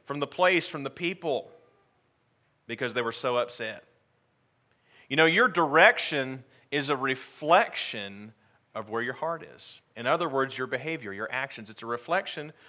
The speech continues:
of where your heart is. You know, when you're struggling, in order to better understand yourself, ask yourself the following question, right? What do my actions reveal about where I'm coming from? When you're, when you're behaving in a certain way and you're, and you're just,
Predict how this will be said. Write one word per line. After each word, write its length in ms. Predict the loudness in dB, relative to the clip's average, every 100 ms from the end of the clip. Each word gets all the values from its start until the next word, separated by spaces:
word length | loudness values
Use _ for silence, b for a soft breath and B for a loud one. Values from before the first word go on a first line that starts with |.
| b b
of 120 | -4
where 120 | 0
your 140 | 0 0
heart 280 | -2 -4
is. 460 | -6 -10 -12 -16 -18 _ _ _ _ _ _ -4
You 100 | 4
know, 200 | 4 4 B B B
when 120 | -4 2
you're 120 | 4
struggling, 680 | 2 6 8 8 8 4 4
in 140 | 2
order 220 | 4 6
to 80 | 6
better 280 | 6 8 8
understand 500 | 4 0 0 0 2
yourself, 300 | 2 2 2
ask 260 | 2 2 0
yourself 340 | -4 2 2
the 60 | 0
following 540 | -4 -2 0 -2 -4
question, 680 | -8 -6 -4 -4 -8 -10 -12 -14 -6
right? 340 | 0 0 -2 -10 b b 0
What 160 | 4
do 60 | 8
my 160 | 8
actions 600 | 8 4 0 -2 -6 -6
reveal 840 | -6 -6 -4 -4 -2 0 0 -2 -10 _ b b
about 260 | -4 -4
where 100 | -2
I'm 120 | -6 -6
coming 300 | -10 -10 -10
from? 220 | -10 -10
When 100 | -2
you're, 200 | 0 -2 B B
when 140 | -6
you're 140 | 0 0
behaving 560 | 0 -2 0 0 0
in 80 | -4
a 60 | -6
certain 320 | -4 -4 -2
way 260 | 0 0 0
and 180 | -6
you're, 120 | -8 -8
and 140 | -8
you're 80 | -10
just, 260 | -10 -12